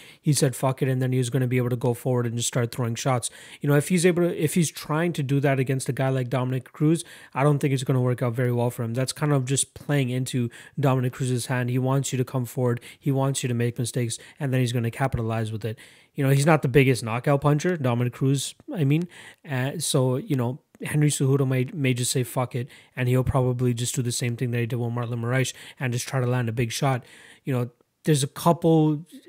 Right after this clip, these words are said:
external factors here that are coming into play that might make things interesting. You know, Cruz obviously coming off, uh, nearly a, a two, two, yeah, two and a half year layoff, and then Henry Cejudo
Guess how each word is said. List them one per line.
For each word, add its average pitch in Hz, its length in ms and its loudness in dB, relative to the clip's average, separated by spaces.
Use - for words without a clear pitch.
external 151 540 2
factors 123 460 0
here 127 140 0
that 123 140 0
are 120 140 0
coming 135 440 -2
into 123 180 -4
play 147 300 0
that 139 100 -2
might 127 240 0
make 117 200 -2
things 117 300 -2
interesting. 123 560 -4
You 143 80 -6
know, 131 120 0
Cruz 147 320 2
obviously 127 320 0
coming 127 260 -4
off, 120 280 -2
uh, 123 180 -4
nearly 123 440 0
a, 110 100 -2
a 123 120 -2
two, 143 520 2
two, 156 640 -2
yeah, 110 180 -4
two 156 360 -2
and 151 80 2
a 143 60 2
half 143 300 -2
year 143 120 4
layoff, 139 440 2
and 127 140 -2
then 127 100 2
Henry 135 240 2
Cejudo 131 560 2